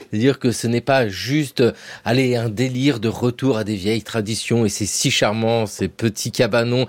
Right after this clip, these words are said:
avec un petit, un petit bout de terrain. C'est aussi une r-, vraie réflexion qui est écologique sans doute, mais sociale aussi. C'est très important avec, euh, bah, ce lien que crée le jardin.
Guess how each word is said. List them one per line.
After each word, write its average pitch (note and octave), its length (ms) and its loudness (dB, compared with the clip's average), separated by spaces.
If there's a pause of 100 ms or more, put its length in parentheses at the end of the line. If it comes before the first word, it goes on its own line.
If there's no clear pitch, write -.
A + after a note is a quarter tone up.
(240)
avec G2+ 300 2
un G#2 220 2
petit, - 280 -6
un A2 120 -4
petit G2 160 -8
bout A2 80 -2
de - 40 -8
terrain. C#3+ 260 4 (240)
C'est - 240 0
aussi D3 260 2
une A#2 160 4
r-, A2+ 160 0
vraie B2 260 2
réflexion C3 640 2 (580)
qui E3 240 6
est B2+ 260 6 (180)
écologique A2 520 -2
sans A2+ 220 0
doute, A3 420 2
mais A2+ 140 2
sociale C#3 680 2
aussi. C#3 340 0
C'est C#3+ 200 2
très C3 380 -2
important A#2+ 420 2
avec, A2+ 300 4
euh, G#2+ 100 6 (400)
bah, F2 120 -6
ce - 180 -4
lien A2 420 2
que G2+ 80 -8
crée F#2+ 200 -4
le F2 60 -4
jardin. E2 300 -4